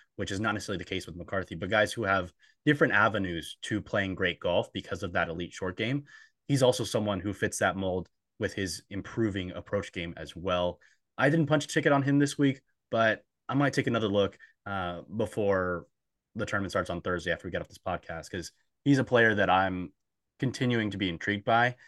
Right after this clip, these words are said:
And players who have an elite skill set, who are adding increasing approach play,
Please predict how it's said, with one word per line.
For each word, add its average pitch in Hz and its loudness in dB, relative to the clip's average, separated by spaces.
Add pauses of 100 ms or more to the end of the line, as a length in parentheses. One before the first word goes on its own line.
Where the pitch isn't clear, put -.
(200)
And 107 -4
players 160 4
who 156 4
have 127 6
an 107 0
elite 101 -2
skill 101 -4
set, 135 -2 (260)
who 101 -6
are - -4
adding 110 2
increasing 110 -4
approach 98 -8
play, 147 0